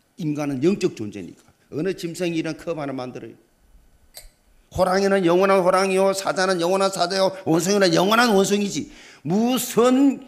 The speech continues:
무슨 진화가 된 겁니까? 창조한 줄 믿으시 바랍니다. 그렇게 창조된 인간이 하나님의 언약을 파괴한 거죠. 원죄라 그래요, 원죄.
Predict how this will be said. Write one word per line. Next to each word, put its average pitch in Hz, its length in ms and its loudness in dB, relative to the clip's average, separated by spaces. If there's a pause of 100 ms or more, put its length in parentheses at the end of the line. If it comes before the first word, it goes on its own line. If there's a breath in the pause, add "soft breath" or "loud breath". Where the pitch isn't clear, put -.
(140)
무슨 208 540 4
진화가 214 420 4
된 208 120 2
겁니까? 208 380 -2 (240 loud breath)
창조한 214 640 2
줄 226 120 4
믿으시 214 300 6
바랍니다. 123 600 6 (300 loud breath)
그렇게 196 760 2
창조된 143 480 -4
인간이 127 340 -2
하나님의 226 640 -4
언약을 202 420 -4
파괴한 151 360 -4
거죠. 131 180 -4
원죄라 208 480 4
그래요, 143 140 0
원죄. 170 400 -2